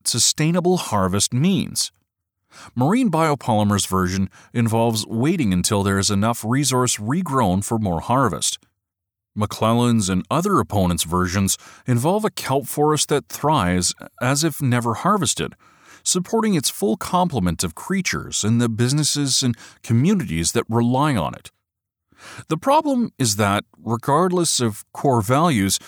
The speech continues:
no one actually knows what dredging effects here would be. "There's a dearth of information on Britain's kelp," says ecologist Dan Smale, making it nearly impossible to judge impacts.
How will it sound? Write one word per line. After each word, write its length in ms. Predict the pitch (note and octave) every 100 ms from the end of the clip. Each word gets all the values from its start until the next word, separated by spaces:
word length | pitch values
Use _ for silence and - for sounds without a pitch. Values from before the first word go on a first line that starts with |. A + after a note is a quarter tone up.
| - - -
no 120 | F3
one 200 | B3 B3+
actually 500 | C#3+ F3 - G3+ G3
knows 400 | D3 G2+ A#2 G#2+
what 160 | B2 -
dredging 460 | - G#2 A2 E3+
effects 480 | F#3 - F2+ F2 -
here 240 | - F2
would 240 | E2+ F#2+ G2
be. 400 | G3+ G3+ C2 - _ _ _ _ _ - - -
"There's 240 | E3+ F3+
a 80 | G3
dearth 460 | D#3+ D3 A3 C#4+ F3
of 100 | A#2
information 600 | G2 F#2 E2+ F2 - G#2
on 140 | G#2
Britain's 380 | F2+ G#2+ F#2 F2
kelp," 380 | - G#3 E3+ - _
says 280 | - G2+ F#2
ecologist 540 | - G#2+ G#2 F#2+ F#2
Dan 260 | - G2 F#2
Smale, 540 | - B2 F3 A2 D2+ - _ - - -
making 240 | D3+ F3+ F#3
it 100 | D#3+
nearly 320 | C#3+ E3+ E3+
impossible 680 | D#3 C#3+ - F#3 F#3+ A2 F#2
to 140 | F#2+
judge 340 | G2 G#2+ F#2 A#2+
impacts. 640 | G#3 F3+ F#2+ - - -